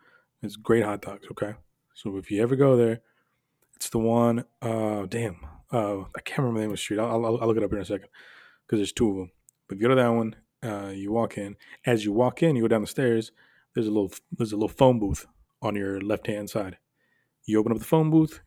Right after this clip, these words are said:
you walk into the phone booth, you pick up the phone, you dial one. And then someone's gonna pick up. And if they're, they have space, which they usually never have space.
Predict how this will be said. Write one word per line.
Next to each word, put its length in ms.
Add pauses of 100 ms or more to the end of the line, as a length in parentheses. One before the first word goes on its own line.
(100)
you 100
walk 280
into 280
the 80
phone 260
booth, 320
you 80
pick 140
up 80
the 80
phone, 320
you 80
dial 300
one. 260 (1080)
And 120
then 100
someone's 200
gonna 120
pick 200
up. 80 (1200)
And 200
if 220
they're, 460 (1040)
they 160
have 120
space, 440
which 240
they 80
usually 360
never 420
have 160
space. 460